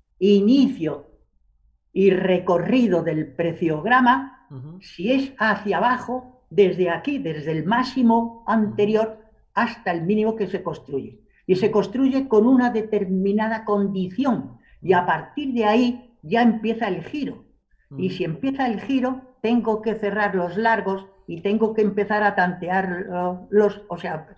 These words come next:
Speaker 1: tengo que
Speaker 2: Ujú.
Speaker 1: cerrar los cortos y empezar a tantear los largos.
Speaker 2: Ujú.
Speaker 1: Y luego los largos hacen un impulso, una reacción, un impulso, otra reacción, y así lo hace dos, tres veces, las que sea.
Speaker 2: Ujú.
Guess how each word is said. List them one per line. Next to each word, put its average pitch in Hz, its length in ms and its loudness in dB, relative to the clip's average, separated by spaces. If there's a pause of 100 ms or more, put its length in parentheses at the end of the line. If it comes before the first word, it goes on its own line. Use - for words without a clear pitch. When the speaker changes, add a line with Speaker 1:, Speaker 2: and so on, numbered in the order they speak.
(220)
Speaker 1:
tengo 214 160 6
que 220 80 0
Speaker 2:
Ujú. 208 60 0
Speaker 1:
cerrar 196 180 2
los 196 100 2
cortos 226 380 -2
y 180 40 -4
empezar 180 340 -4
a 202 100 -2
tantear 170 360 -6
los 180 220 -4
largos. - 380 0 (280)
Speaker 2:
Ujú. 135 180 -10
Speaker 1:
Y 165 40 -2
luego 262 240 2
los 226 200 4
largos 240 400 0 (140)
hacen 208 320 -2
un 233 160 2
impulso, 254 640 0 (180)
una 214 240 2
reacción, 220 520 0
un 226 120 2
impulso, 233 520 -2 (140)
otra 202 260 -2
reacción, 214 640 0 (140)
y 180 60 -2
así 196 220 -2
lo 202 60 2 (180)
hace 196 200 -4
dos, 190 280 -2
tres 190 260 -6
veces, 185 260 -8
las - 200 -10
que 151 100 -16
sea. - 240 -14 (100)
Speaker 2:
Ujú. 147 120 -16